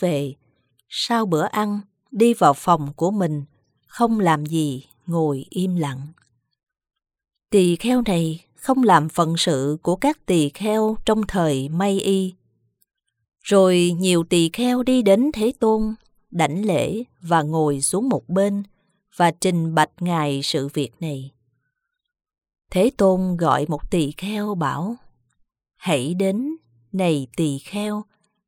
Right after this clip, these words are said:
nhân danh ta, nói với tỳ kheo ấy rằng đạo sư cho gọi." Kính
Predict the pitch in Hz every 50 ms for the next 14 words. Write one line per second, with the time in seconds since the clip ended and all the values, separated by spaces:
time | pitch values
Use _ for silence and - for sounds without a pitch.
0 | _ - 202 214 226 220 226 208 226 233 226 226 220 - - 220 214 220 220 220
1 | 214 _ _ _ _ _ _ _ _ _ - 175 185 185 196 220 269 285 294 294
2 | 302 - - 185 156 139 - - 202 220 220 220 214 185 202 262 294 - 214 175
3 | 165 143 143 139 147 _ _ _ _ _ _ - 170 160 143 127 143 156 - -
4 | 202 202 202 196 180 - - 202 190 190 170 160 143 131 135 127 131 - - _
5 | _ _ _ _ _ _ _ _ _ _ _ _ _ _ _ _ _ _ - -
6 | 175 190 226 285